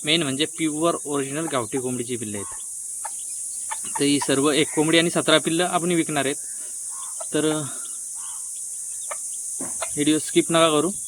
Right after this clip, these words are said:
त्याच्यामध्ये आपण, अ, प्राईस पण सांगण्यात येणार आहे. तर त्याच्यात आधी तुम्ही क्वालिटी बघा पिल्लांची. हो, आता मी थोडं जवळ जाऊन दाखवते तुम्हाला. हे बघा, पिल्लं बघू शकता तुम्ही,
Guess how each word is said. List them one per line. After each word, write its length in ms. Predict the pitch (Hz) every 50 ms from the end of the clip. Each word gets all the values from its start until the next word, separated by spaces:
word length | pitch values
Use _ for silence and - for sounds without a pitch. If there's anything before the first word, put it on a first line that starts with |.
| - -
त्याच्यामध्ये 420 | 156 139 135 151 151 151 143 151
आपण, 240 | 147 139 151 160 156
अ, 300 | 147 147 143 139 135 135
प्राईस 320 | 120 - 135 143 143 - -
पण 140 | 160 156
सांगण्यात 380 | 143 139 139 127 123 123 113 110
येणार 260 | 120 117 117 117 110
आहे. 80 | 107 - - - - - - - -
तर 80 | 143 -
त्याच्यात 440 | - - - - 147 135 147 151 156
आधी 180 | 151 151 160
तुम्ही 300 | 156 151 165 175 208 240
क्वालिटी 480 | 233 - - 165 156 147 147 139 151 151
बघा 240 | 139 143 131 123 117 - - - - - - - - - - - 117 - - -
पिल्लांची. 420 | 135 120 120 123 120 113 - 117 110 -
हो, 200 | - - 151 127
आता 220 | 110 135 143 147
मी 120 | 147 147 139
थोडं 180 | 143 139 139 135 - - - - - - 151
जवळ 240 | 147 151 151 160 160
जाऊन 380 | 156 151 135 135 143 147 156 147
दाखवते 420 | 131 127 - - 135 131 127 113
तुम्हाला. 260 | 123 113 107 104 107 - - - - - - - - - - - - - - -
हे 80 | 117 107
बघा, 520 | 107 107 101 95 - - - - - - - - - - - - -
पिल्लं 240 | 143 143 143 143 135
बघू 200 | 139 131 139 135
शकता 280 | 123 135 - - -
तुम्ही, 240 | 117 - 117 120 117